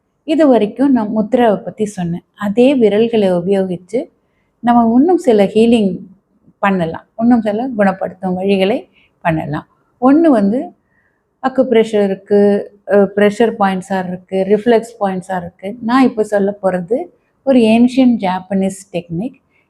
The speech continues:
இது பேரு ஜின்ஷின் ஜிட்சு. ஜின்ஷின் ஜிட்சு. ஜின் மீன்ஸ்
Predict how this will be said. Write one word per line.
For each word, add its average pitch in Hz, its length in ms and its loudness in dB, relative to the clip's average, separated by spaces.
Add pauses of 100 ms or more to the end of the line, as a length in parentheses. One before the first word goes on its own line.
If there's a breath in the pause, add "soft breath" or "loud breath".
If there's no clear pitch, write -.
இது 196 220 2
பேரு 202 520 2
ஜின்ஷின் 196 460 0 (180)
ஜிட்சு. - 520 -10 (1300 soft breath)
ஜின்ஷின் 262 960 0 (100)
ஜிட்சு. 190 680 -4 (540)
ஜின் 269 320 2
மீன்ஸ் 180 280 -2